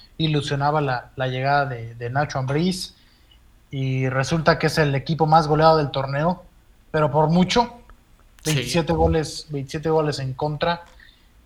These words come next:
Speaker 1: Eh, entonces, eh, difícil, ¿no? La situación de Toluca.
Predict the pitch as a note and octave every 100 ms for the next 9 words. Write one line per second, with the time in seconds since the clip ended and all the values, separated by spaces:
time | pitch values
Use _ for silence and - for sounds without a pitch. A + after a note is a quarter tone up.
0 | - C#3 C3 C3 C3 C3 B2+ C3 B2+ B2+
1 | C3 - - - _ - - _ _ _
2 | _ _ _ - - D#3 D#3 - D#3+ D3+
3 | C#3+ C3+ - - - - B2+ B2+ C3 C#3
4 | D#3 F3+ G3 F3+ D#3+ F3 G#3+ D#3+ C3+ D3+
5 | C3+ E3+ E3+ D#3 G3+ G#3+ A3+ -